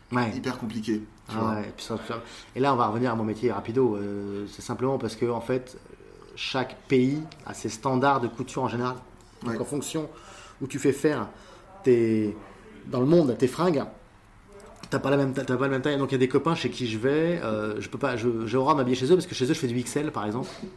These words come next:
Speaker 2: Oui.
Speaker 1: Et quand je vais aux States, je suis ravi, je fais du S.
Speaker 2: <laughs>
Speaker 1: Quand tu
Speaker 2: Ok.
Speaker 1: vois, tu prends des marques comme Lee ou Wran-, euh, Lee,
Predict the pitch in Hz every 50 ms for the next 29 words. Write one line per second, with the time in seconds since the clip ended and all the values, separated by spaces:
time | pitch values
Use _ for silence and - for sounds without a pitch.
0 | - - - 139 139 135 139 - - - - - - - - - - - - -
1 | - 110 - 147 123 101 127 127 120 - - 151 160 160 - - - 139 117 117
2 | 127 123 175 170 - 127 120 147 151 135 120 - - - 185 - - 165 - -
3 | - 175 160 165 - - 190 175 - - - - 175 - - - - - - -
4 | - - - - - 135 131 139 127 143 139 131 131 127 147 147 143 151 151 147
5 | - - 156 139 127 127 139 151 165 165 151 127 113 123 131 127 123 123 120 120
6 | 127 127